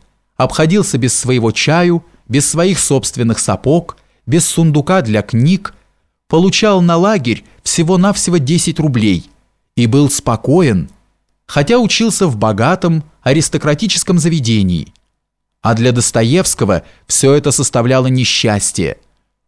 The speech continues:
Он никак не хотел отставать от тех наших товарищей,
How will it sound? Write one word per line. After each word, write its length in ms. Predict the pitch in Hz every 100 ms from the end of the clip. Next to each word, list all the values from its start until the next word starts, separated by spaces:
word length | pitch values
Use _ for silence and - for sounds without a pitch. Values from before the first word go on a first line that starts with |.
| -
Он 220 | 147 160
никак 400 | 165 180 180 -
не 80 | 165
хотел 340 | 160 156 160
отставать 540 | 151 - 151 139 151
от 160 | 147 135
тех 240 | 151 147
наших 360 | 131 131 - 123
товарищей, 760 | 123 120 190 135 - - 82